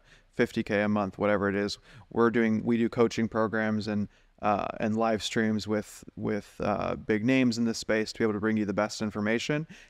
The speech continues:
and the best network, right? Like, I basically just created the community that I wish that I had when I was starting off my agency. Um, and so, so that I could provide people with that information that I wish that I had starting off and would have saved myself tons of time.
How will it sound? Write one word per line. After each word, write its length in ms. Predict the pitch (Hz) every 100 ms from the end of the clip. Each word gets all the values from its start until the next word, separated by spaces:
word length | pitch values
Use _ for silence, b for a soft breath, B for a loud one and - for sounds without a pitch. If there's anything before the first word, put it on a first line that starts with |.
| B
and 180 | 117
the 60 | 110
best 320 | 101 104 -
network, 460 | 107 87 92 - -
right? 200 | 104 104
Like, 200 | 101 107
I 60 |
basically 440 | 110 131 131 131 123
just 160 | 113
created 300 | - 117 113
the 40 | 107
community 300 | - 113 117
that 120 | 98
I 120 | 101
wish 220 | 113 110
that 100 | -
I 100 | 113
had 200 | 113 117
when 100 | 110
I 60 | 104
was 100 | 107
starting 260 | - 113 113
off 160 | 110
my 140 | 117 117
agency. 540 | 117 123 - 135 135 b b b b -
Um, 580 | 117 110 104 101 101 - _ _ _ _ _ _ _ _ _ -
and 280 | 123 117 104
so, 400 | - 117 113 104 - _ _ -
so 200 | - 117
that 100 | 113
I 80 |
could 220 | 110 101 101 _ _
provide 300 | - 123 120
people 160 | 107 110
with 120 | 110
that 160 | 113 110
information 540 | 110 110 110 110 110
that 100 | 107
I 100 | 107
wish 220 | 117 117
that 120 | 131
I 80 | 131
had 160 | 131 139
starting 280 | - 135 139
off 220 | 143 -
and 80 | 110
would 80 |
have 80 | 104
saved 220 | - 113
myself 420 | 107 107 - 101 - B B B
tons 280 | - 131 120
of 100 | 110
time. 380 | - 113 139 175